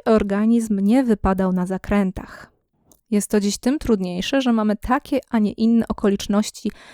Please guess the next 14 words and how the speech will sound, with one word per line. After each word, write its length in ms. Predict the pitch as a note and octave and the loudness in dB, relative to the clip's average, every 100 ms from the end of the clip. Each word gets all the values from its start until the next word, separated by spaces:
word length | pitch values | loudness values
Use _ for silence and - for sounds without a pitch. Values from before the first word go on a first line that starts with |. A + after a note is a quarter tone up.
| - G#3 | -10 0
geopolityczno-społeczno-gospodarcze. 2250 | G#3 G#3 - G#3 G#3 - A3+ - G#3+ - - F#3 F#3 G3+ F#3+ G3 - G#3+ G3+ - - - - - _ _ - | 4 4 2 2 2 2 0 0 -4 -4 -4 -2 -2 -2 -4 -4 -4 -2 0 -4 -6 -14 -14 -16 _ _ 0
One 280 | A3 B3+ B3 | 2 2 0
same 340 | - A#3 C#4 | 0 0 0
w 60 | - | -2
sobie 360 | - C4+ B3 | 0 2 0
dodają 400 | G3+ F#3+ G#3 G3+ | -2 -4 -6 -4
nam 200 | G3+ G#3 | -6 -6
stresu, 580 | - - - - - D4+ - - - - | -8 -4 -4 -2 -2 -4 -6 -20 -20 -10
który 240 | - G4+ | -2 0
jest 200 | D4 - | 0 -2
od 100 | G#3+ | -2
nas 200 | G#3+ A3 | 0 0
zupełnie 460 | A3 G#3 F#3 F#3+ G3 | 0 -2 -2 0 0
niezależny. 920 | G3+ A3+ A#3 F#3 F#3+ F#3+ F#3+ G3 | 2 2 4 2 0 0 -2 -2